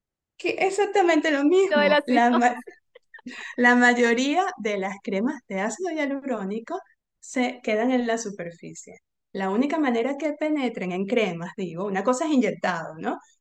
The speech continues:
Speaker 1: Pero a nivel de crema es cuando está bajo la forma de hialuronato de sodio, que hay cremas en el mercado, no necesariamente son las más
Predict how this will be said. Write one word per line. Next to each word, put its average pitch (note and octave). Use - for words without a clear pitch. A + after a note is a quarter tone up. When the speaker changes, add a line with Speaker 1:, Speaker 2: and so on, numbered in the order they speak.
Speaker 1:
Pero F#3
a G#3
nivel A3
de E4+
crema D4+
es C#4+
cuando E4
está A#3+
bajo G#3
la F#3
forma A#3
de A#3
hialuronato G#3+
de F#3
sodio, E3
que G3+
hay B3
cremas B3
en C4+
el G#3
mercado, E3
no F3
necesariamente G3
son F#3+
las F#3+
más F#3